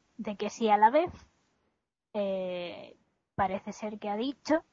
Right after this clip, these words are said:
que habrá una quinta entrega de Indiana Jones y que ya encima están trabajando en ella. Con lo cual, ¿cómo veremos a Indy? ¿En silla de ruedas? ¿En muletas?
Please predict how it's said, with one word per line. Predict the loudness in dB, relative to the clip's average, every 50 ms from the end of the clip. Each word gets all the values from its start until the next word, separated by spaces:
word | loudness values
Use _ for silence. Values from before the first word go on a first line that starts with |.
| _ _ _
que | 0
habrá | 2 2 4 2
una | 2 2 0 -2
quinta | -4 -6 -2 -2 0
entrega | 0 2 2 2 2 2 2
de | 0
Indiana | -2 -4 -4 -2 0 0 0
Jones | 0 0 0 -2 -2 -4 -8 -12 -12 _
y | -8 -8
que | -6 -6 -6 -2
ya | 0 2 2 2 2 -2 _ -8
encima | -8 -8 -6 -4 -2 0 0 0
están | 0 -2 -4 -2
trabajando | 0 2 2 2 2 0 -2 0 -2
en | -2 -2
ella. | -4 -4 -4 -6 -6 -8 -10 -16 _ _ _ _ _ _ _ _ _ _ -2
Con | 2 2 4
lo | 2 6
cual, | 6 6 6 6 4
¿cómo | 2 2 4 4
veremos | 4 4 2 0 -2 -2 -2 -2 -2 0
a | 0 0
Indy? | 0 -2 -2 -2 -4 -6 -6 -8 -8
¿En | -6 -6 -6
silla | -8 -8 -8 -4 -2 0 0
de | 2 2
ruedas? | 2 4 4 4 4 4 4 2 0 0 -2
¿En | -2
muletas? | 0 -2 -2 -2 -2 -2 -2 -4 _ -4 -2 -2 -2 -2 -4 -6 -8 -14 -20 -20